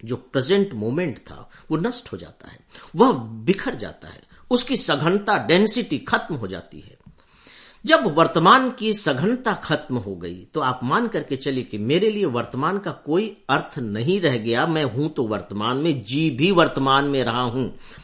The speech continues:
लेकिन in fact उसका मेरे लिए कोई अर्थ नहीं है, क्योंकि मैं उसका उपयोग सही तरीके से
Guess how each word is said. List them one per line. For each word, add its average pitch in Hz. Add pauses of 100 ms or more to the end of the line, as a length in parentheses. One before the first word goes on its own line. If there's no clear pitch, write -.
(140)
लेकिन 160
in -
fact -
उसका 233
मेरे 143
लिए 117
कोई 98
अर्थ -
नहीं 62
है, - (800)
क्योंकि 247
मैं 180
उसका 208
उपयोग 175
सही 151
तरीके 110
से 226